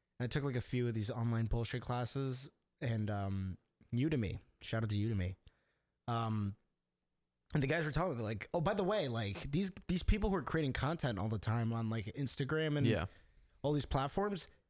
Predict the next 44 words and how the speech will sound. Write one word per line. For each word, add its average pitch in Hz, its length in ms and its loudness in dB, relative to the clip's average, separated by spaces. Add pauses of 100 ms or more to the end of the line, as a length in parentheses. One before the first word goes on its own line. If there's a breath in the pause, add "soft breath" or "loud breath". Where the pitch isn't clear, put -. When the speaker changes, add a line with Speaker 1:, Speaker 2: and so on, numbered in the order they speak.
(140)
Speaker 1:
they 151 320 2
just 247 420 -6
go, 185 540 2
they, 170 180 0
there's 170 300 0
a 190 80 0
template." 139 500 -2 (880)
Like, 131 200 0
there's 190 140 4
Speaker 2:
Oh. 165 240 0
Speaker 1:
a, 160 40 -4
there's 160 200 0
a, 165 140 0
yeah, 165 240 2
oh, 160 180 0
dude, 147 140 2
I'll 143 80 2
show 139 220 0
you. 107 200 0
This 135 180 0
Speaker 2:
Tem- 143 80 4
Speaker 1:
will 139 60 2
be 120 100 2
great 127 220 0
for 113 120 -2
you. 95 140 0
Speaker 2:
Okay. 127 340 0 (420)
Speaker 1:
Like, 131 300 0
um, 117 300 0
there's 131 180 0
one 151 380 2
where 131 500 0 (360)
it's, 143 200 -4
like, 127 140 -2
half - 640 -4
a 135 100 -2
quote 135 440 -2 (960)
and 117 120 2
half, 131 460 -2
uh, 113 260 0
like, 123 140 0
a 120 60 0
picture, - 400 -4
like, 143 140 0